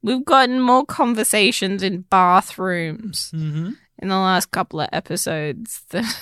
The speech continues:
Speaker 2: That's fine. I need to know if Puck Mirage do stinky shits, and they do.
Speaker 1: Confirmed.
Speaker 2: Hashtag confirmed. But your, your, your point was the whole, uh
Speaker 1: Like, it was, it never got a chance to be bad.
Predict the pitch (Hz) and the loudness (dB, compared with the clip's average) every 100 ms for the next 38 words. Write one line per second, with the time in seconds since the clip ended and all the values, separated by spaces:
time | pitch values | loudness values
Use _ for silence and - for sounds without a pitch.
0 | - 170 - 180 175 156 160 170 170 170 | -4 -4 -2 2 2 2 0 -4 -4 -4
1 | 165 - - 170 170 160 156 151 156 151 | -4 -4 -6 -6 -4 -2 -2 -2 -6 -8
2 | 156 - - 180 160 156 - - 160 - | -10 -12 -12 -12 -12 -12 -8 -4 -4 -6
3 | - - - 139 156 151 170 156 151 _ | -14 -14 -12 -8 -6 -4 -4 -6 -8 _
4 | - 175 - 160 147 131 160 202 220 - | -8 -6 -2 -4 -4 -6 -8 -10 -14 -20
5 | _ _ _ - 185 196 - 196 - 180 | _ _ _ -16 -14 -12 -10 -10 -8 -10
6 | 165 147 143 - _ _ _ _ _ _ | -6 -8 -8 -14 _ _ _ _ _ _
7 | _ _ _ _ _ 226 247 262 262 247 | _ _ _ _ _ 2 2 -2 -2 2
8 | 247 247 233 240 233 - - - 240 233 | 2 2 0 -4 -4 -10 -16 -6 -4 -4
9 | 233 226 214 214 214 202 202 202 185 190 | -6 -4 0 2 2 -2 -8 -14 -14 -10
10 | 196 190 180 190 190 185 180 175 170 165 | -8 -6 -2 -2 0 0 -2 -2 -2 -2
11 | 165 165 - 156 156 151 147 147 147 147 | -2 -4 -4 -2 -2 -2 -2 -2 0 2
12 | 196 185 - 208 202 190 196 196 240 - | 2 0 -2 4 6 6 6 4 0 -6
13 | 196 196 220 226 214 196 185 - 160 160 | -2 0 2 2 2 0 0 -2 0 0
14 | 175 - - 226 233 85 95 87 101 - | 0 -4 -6 -6 -4 -2 -2 -2 -4 -6